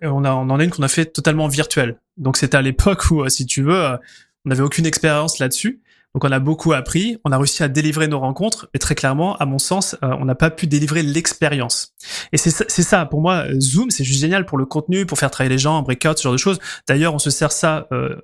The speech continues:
énormément de Zoom entre nos rencontres, tu vois, pour créer ce lien et continuer à avancer. Mais quand tu veux créer de l'expérience, l'expérience, ça se passe, euh,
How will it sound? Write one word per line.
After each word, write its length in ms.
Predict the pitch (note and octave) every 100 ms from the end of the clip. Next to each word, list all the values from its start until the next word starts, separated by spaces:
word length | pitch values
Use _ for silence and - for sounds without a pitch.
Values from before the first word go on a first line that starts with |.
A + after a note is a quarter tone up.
| -
énormément 400 | E3+ F#3 E3+ E3+
de 120 | D#3
Zoom 220 | E3 F3+ -
entre 260 | F3+ -
nos 140 | E3 D3+
rencontres, 460 | C#3+ F3+ G3 - _ - - _
tu 100 | -
vois, 100 | D#3+
pour 120 | D#3
créer 180 | - D3+
ce 160 | C#3+ C#3+
lien 200 | C#3+ D#3+
et 80 | D3+
continuer 440 | C#3+ - D3 D3
à 80 | C3+
avancer. 500 | C#3 C3 C3 F#3+ A#3 - - - -
Mais 80 | C#3+
quand 140 | F#3+
tu 80 | -
veux 80 | D#3+
créer 160 | F3+
de 80 | D3
l'expérience, 560 | C#3+ - - C#3+ A3 -
l'expérience, 380 | C#3 D3 E3+
ça 80 | -
se 120 | B2+
passe, 480 | B2+ D3+ D3+ C#3+ -
euh, 220 | B2 A#2+